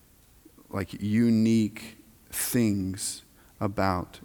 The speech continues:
God, like, really know him. That's what he's calling humans into. And what you're seeing in the garden is that he's calling humans into this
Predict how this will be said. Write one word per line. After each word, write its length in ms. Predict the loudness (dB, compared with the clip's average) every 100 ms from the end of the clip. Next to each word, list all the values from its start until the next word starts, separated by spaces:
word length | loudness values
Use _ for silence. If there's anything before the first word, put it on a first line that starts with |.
| -6
God, 200 | -2 -2
like, 140 | -4
really 460 | -2 2 2 4 2
know 480 | 2 4 4 2 0
him. 340 | -2 -6 -8 -14 -20 _ _ _ _ _ _ _ _ _ _ _ _ _ _ _ -6
That's 140 | 0
what 60 | 0
he's 160 | 0
calling 580 | -2 -2 2 2 2 2
humans 500 | 0 0 2 2 2
into. 400 | -2 -2 -2 0
And 100 | 0
what 120 | 0
you're 100 | 0
seeing 540 | 2 2 2 4 2 0
in 260 | 0 2
the 100 | 0
garden 520 | 0 2 2 2 -4 -2
is 200 | -2 -2
that 140 | -4
he's 160 | -4 -6
calling 420 | -2 0 2 0
humans 360 | 0 0 0 0
into 140 | -2
this 180 | -2